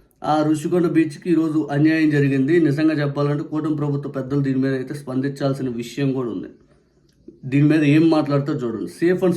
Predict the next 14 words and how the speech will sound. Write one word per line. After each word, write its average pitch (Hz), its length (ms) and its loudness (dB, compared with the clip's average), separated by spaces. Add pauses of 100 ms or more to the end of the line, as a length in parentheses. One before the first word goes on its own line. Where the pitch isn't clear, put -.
security 156 440 2
purpose 143 400 -2
కూడా 165 200 -4
మీరు 156 200 2
సరిగ్గా 139 720 -2
బీచ్లో 143 420 -2
హ్యాండిల్ 135 440 0
చేయలేకపోతున్నారు. 123 600 -4
అంటే 110 140 -4
already 156 600 2
ఇంతకుముందు 143 320 0
మనకున్న 135 440 0
ఫ్లాగ్ 143 360 -2
కూడా 160 160 2